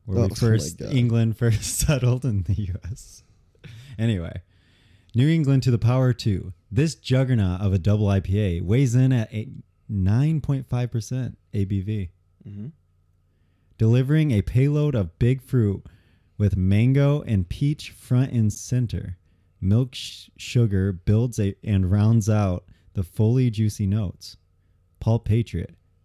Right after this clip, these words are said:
Speaker 1: swear allegiance.
Speaker 2: They didn't do you any favors in the, the text.
Speaker 1: It's super hard to read.
Speaker 2: <laughs> Yeah.
Speaker 1: <laughs> Yeah.
Speaker 2: And it's, like, blurry as can
Speaker 1: Yeah,
Speaker 2: be.
Speaker 1: like, it, it's really hard to read.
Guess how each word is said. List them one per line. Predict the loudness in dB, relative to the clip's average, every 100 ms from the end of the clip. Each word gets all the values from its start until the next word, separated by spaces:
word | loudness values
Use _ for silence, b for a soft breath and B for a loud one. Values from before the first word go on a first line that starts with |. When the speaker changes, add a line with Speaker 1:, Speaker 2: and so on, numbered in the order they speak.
| _ _
Speaker 1:
swear | -16 -6 2 2 2
allegiance. | -2 -6 -8 -16 -18 -20 _ _ _ _ _ _ _ b b b b b
Speaker 2:
They | -2
didn't | 0 2
do | 2
you | 2
any | 0 -2
favors | -2 -2 0 -2 -4
in | -6 -6
the, | -6 -6 -8 -10 _ _
the | -10
text. | -6 -4 -4
Speaker 1:
It's | -4
super | -4 2 2 2 2
hard | 2 2
to | 0 0
read. | 4 6
Speaker 2:
<laughs> |
Yeah. | 8 8 6 4
Speaker 1:
<laughs> |
Yeah. | 0 0
Speaker 2:
And | 0
it's, | 2
like, | 2 0 0
blurry | 2 4 4 2
as | 0
can | 0
Speaker 1:
Yeah, | 2 4 4
Speaker 2:
be. | 2
Speaker 1:
like, | 2 -2 -2
it, | -6 -4
it's | -4 -2
really | -2 -2 0
hard | 0 -2
to | -4
read. | -4 -4 -6